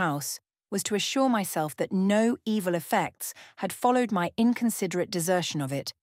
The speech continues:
to the mercies of the tramp she had taken in, the next to retire to my room and take a peep at the box.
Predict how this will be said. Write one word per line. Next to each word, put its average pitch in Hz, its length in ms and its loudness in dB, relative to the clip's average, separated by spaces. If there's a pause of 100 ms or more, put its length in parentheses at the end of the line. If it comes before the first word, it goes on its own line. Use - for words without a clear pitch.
(280)
to - 80 -4
the 185 80 4
mercies 185 480 0
of 170 120 -6
the 180 80 -2
tramp 147 360 -2
she - 200 -4
had 156 120 -4
taken 160 340 -2
in, 135 300 0 (580)
the 190 80 0
next 202 360 0
to - 80 -6
retire 175 400 0
to 170 120 -4
my 160 160 0
room 147 320 -2 (200)
and 170 120 -2
take 160 220 -2
a 180 60 -4
peep - 340 -6
at - 80 -12
the 185 80 -8
box. - 480 -4